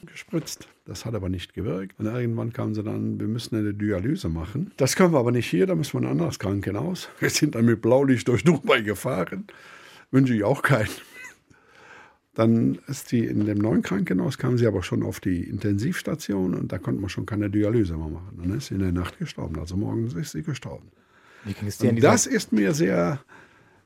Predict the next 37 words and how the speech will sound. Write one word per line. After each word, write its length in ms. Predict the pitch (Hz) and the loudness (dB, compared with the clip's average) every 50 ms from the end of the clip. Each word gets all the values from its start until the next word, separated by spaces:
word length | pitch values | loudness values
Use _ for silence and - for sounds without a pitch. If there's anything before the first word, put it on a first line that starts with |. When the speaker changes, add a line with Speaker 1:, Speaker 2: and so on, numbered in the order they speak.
| _ - - - | _ -18 -10 -6
Speaker 1:
sehr 400 | 123 117 113 113 120 135 120 110 | -4 -2 -2 0 0 0 2 2
nahe 320 | 107 110 123 175 208 220 | 0 0 0 -2 -2 -2
gegangen, 560 | 220 - 226 233 262 254 254 247 233 175 160 | -2 -2 -2 -2 -2 -2 -2 -2 -2 -2 -4
will 120 | 175 175 160 | -4 -4 -4
ich, 340 | 156 - - - - - - | -6 -6 -8 -14 -16 -18 -12
will 160 | 165 156 156 160 | -8 -6 -4 -4
ich 280 | 156 - - - - _ _ | -4 -4 -6 -10 -16 _ _
auch 260 | - - 202 208 - | -10 -8 -8 -4 -2
nicht 160 | - 254 190 - | -2 -2 -2 -2
sagen, 580 | - 208 208 196 190 175 175 175 175 170 - - | -4 -4 -2 0 0 0 0 0 0 -2 -4 -2
aber 400 | - 131 123 135 131 131 - - - - - - - | -2 0 0 0 0 -2 -4 -8 -14 -18 -20 -20 -10
da 120 | - 160 147 | -4 -4 -2
bin 240 | 135 156 156 156 | 0 2 4 4
ich, 240 | 156 147 131 - - - - - - - - _ _ _ _ _ | 4 2 0 -2 -8 -12 -12 -14 -18 -20 -20 _ _ _ _ _
ich 60 | _ - | _ -4
bin 140 | 165 175 | -2 -2
eigentlich 360 | - 120 131 131 139 143 127 131 | 0 0 2 2 2 2 4 4
ein 80 | 139 | 4
ruhiger 320 | 127 127 131 123 107 95 87 | 6 6 4 4 2 0 -2
Mensch. 360 | 92 101 104 - 110 - - _ _ _ _ _ _ _ _ _ | -2 -4 -6 -10 -14 -18 -20 _ _ _ _ _ _ _ _ _
Aber 200 | - 113 107 110 | -6 -2 -2 0
da 100 | 110 131 | 0 0
bin 100 | 135 151 | -2 -2
ich 120 | 147 143 | -4 -4
explodiert, 640 | 147 147 - - - - 131 127 - 123 110 110 104 - _ _ _ - | -6 -10 -10 -10 -10 -10 -8 -6 -6 -4 -6 -6 -8 -10 _ _ _ -4
weil, 680 | 110 104 107 107 113 120 120 120 123 131 139 139 139 143 143 - _ _ _ _ _ _ _ - | 0 0 2 2 2 2 2 2 2 2 2 2 0 0 -4 -8 _ _ _ _ _ _ _ -10
äh, 220 | 156 123 117 107 | -6 -4 -2 -2
wir, 160 | 113 117 117 | 0 -2 -2
der, 340 | 117 - - 123 113 107 107 | -4 -6 -6 -4 -4 -4 -4
der 180 | 101 107 104 107 | -4 -4 -4 -2
Leiter 320 | 123 143 170 175 - 151 | -2 -2 -4 -4 -4 -4
dieser, 420 | 139 135 131 120 135 131 131 127 | -2 -2 -2 -2 -2 -2 -2 -2
dieser, 380 | 123 113 113 113 113 - 120 113 | -4 -4 -6 -6 -6 -8 -8 -8
dieser 300 | 113 107 104 95 - 92 | -6 -6 -8 -6 -6 -8
Intensivmedizin, 1160 | 101 101 101 - 101 98 98 123 214 226 - - 117 98 101 98 - - 110 120 147 175 180 | -8 -8 -8 -8 -8 -6 -6 -6 -6 -6 -6 -6 -4 -4 -4 -4 -4 -4 -4 -2 -2 -2 -4
das 320 | 160 131 107 - - - | -4 -6 -10 -10 -12 -10
war, 260 | 135 131 123 123 - | -8 -6 -6 -6 -8